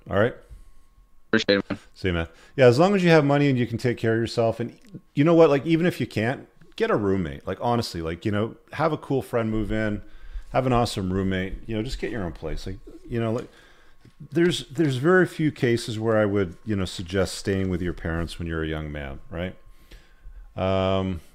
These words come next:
Speaker 1: Greg, let me grab y-, your super chat here. Question regarding how to unnumb yourself and be optimistic to someone who is truly a good partner. Ideally, super chat will be easier for me to explain.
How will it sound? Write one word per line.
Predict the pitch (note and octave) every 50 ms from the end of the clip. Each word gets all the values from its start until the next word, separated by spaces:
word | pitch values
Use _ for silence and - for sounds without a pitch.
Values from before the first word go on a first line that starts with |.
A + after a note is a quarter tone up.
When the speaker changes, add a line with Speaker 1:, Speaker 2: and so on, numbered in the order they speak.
| - - - _ -
Speaker 1:
Greg, | - A2 A2 G#2 F#2
let | G2+ A2
me | A#2 G#2+
grab | G#2 A2 A2 G#2+ G2+
y-, | G#2+ G#2+ -
your | - G2 F#2+
super | - - - G2 -
chat | F2 - - G2 F#2 F2+ E2+
here. | D#2+ F2+ F2+ F2 F2 - - _ _ - - - - - - - _ _ _
Question | - C#3+ C3+ - - C#3
regarding | B2+ A2+ B2 A#2+ A#2 A#2+ A#2 A#2
how | A#2+ A2+ - A#2+ A#2+ A#2+
to | A2+ - - - A#2+ A#2 A#2 A2 G#2+ G#2+ - -
unnumb | A2+ A2+ A2 G#2+ G#2 G#2 G2+ G#2 G#2
yourself | G2+ F#2+ - - - G2+ F#2+ F#2 F2 -
and | - G2+ F#2
be | E2 G2+ G2
optimistic | F#2+ F#2 - - F#2+ F#2 F#2 - - F#2 -
to | - -
someone | - G2 F2+ F2+ F2+ E2+
who | F2 F2 F2
is | E2+ D#2+ -
truly | - - G2+ F#2+ F2+ E2+
a |
good | E2 E2+ D#2+
partner. | - F#2+ F#2 F2+ F2+ F2 G2
Ideally, | F2+ E2+ D#2+ F2+ F#2 F2+ F2+
super | F2+ - G#2 F2+ F2
chat | E2 - F#2+ E2+ D#2+
will | - E2 D#2
be | D2+ E2+ E2+ E2+ E2
easier | E2+ E2+ D#2 E2+ E2+
for | D#2+ - -
me | E2+ E2 D#2+
to | - - E2+
explain. | D#2+ - - - - - - - - F2+ F2+ F2+ F2 E2+ D#2+ D#2+ E2